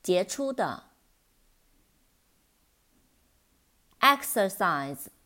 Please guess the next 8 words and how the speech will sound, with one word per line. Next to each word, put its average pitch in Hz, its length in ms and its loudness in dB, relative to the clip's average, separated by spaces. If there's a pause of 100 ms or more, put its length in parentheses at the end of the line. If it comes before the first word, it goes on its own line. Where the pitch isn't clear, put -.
(1120)
E 262 460 2 (100)
X - 520 -2 (340)
E 262 520 0
R 226 460 2 (300)
C 262 580 -2
I 233 480 2 (320)
S - 460 0 (140)
E。 170 360 -2